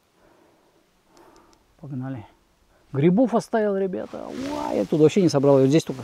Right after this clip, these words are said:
добил корзину и всё. Если всё нормально, завтра опять приеду. На, на зиму набрать. Едем. Ну что, застёгиваю касочку.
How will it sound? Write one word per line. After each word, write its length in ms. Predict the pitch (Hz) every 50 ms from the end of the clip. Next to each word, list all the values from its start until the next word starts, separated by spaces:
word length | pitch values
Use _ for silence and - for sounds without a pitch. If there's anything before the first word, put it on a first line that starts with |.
| - -
добил 320 | 151 127 131 139 156 160
корзину 360 | 151 - 135 113 120 131 127 123
и 180 | 120 113 -
всё. 120 | - - 131 - - _ _ _ - - - - - - - - - - - - - _ _ _ _ _ _ _ _ _ _ _ - -
Если 240 | 131 127 - 147 135
всё 200 | - - 180 175
нормально, 360 | 170 170 170 180 185 175 151
завтра 360 | 131 147 156 - - 117 107 - -
опять 220 | - - - 139 -
приеду. 340 | - - 123 123 120 110 - _ _ _ _ _ _ _ _ _ _ _ _ _ -
На, 140 | - 127 123
на 140 | 127 139 135
зиму 180 | 135 123 120
набрать. 300 | 123 127 123 131 147 143 _ _ _ _ _ _ _ _ _ _ _ _ _ _ _ _ _ _ _ _ -
Едем. 240 | - 123 127 127 123 _ _ _ _ _ _ _ _ - - - - - - - - - - - - - - - - - - -
Ну 80 | 131 120
что, 340 | - - - 180 185 139 - - - - -
застёгиваю 480 | 147 131 - - 175 165 165 156 156
касочку. 560 | - - 208 202 - 202 - - - 135 98